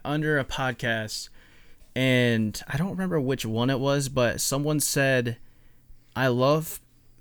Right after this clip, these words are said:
the, I love the idea of a podcast because you get to make people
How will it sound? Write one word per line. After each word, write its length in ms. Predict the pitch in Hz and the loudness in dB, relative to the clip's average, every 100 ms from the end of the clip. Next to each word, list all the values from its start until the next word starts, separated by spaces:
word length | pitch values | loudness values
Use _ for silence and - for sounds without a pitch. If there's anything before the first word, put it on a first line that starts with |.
| - | -14
the, 220 | 123 127 - - _ | -6 -4 -4 -12 _
I 120 | 131 | -2
love 300 | 123 135 151 | 0 2 2
the 120 | 160 | 4
idea 360 | 156 127 127 127 | 4 4 4 2
of 140 | 123 135 | 0 -4
a 40 | |
podcast 880 | 127 - 120 120 - 104 107 - - | -2 2 2 0 0 0 0 -2 -4
because 760 | 139 127 135 127 123 113 - - - - _ _ - - - - | -2 0 2 4 2 0 -2 -4 -10 -18 _ _ -20 -20 -20 -10
you 280 | - 131 | 0 0
get 240 | 123 147 143 | 2 2 0
to 640 | - 151 143 135 123 113 - - - - | 0 2 4 4 2 0 -6 -20 -20 -12
make 480 | 127 127 135 147 - | -4 -2 -2 -4 -6
people 640 | - 160 165 185 190 196 | -2 0 0 0 0 -4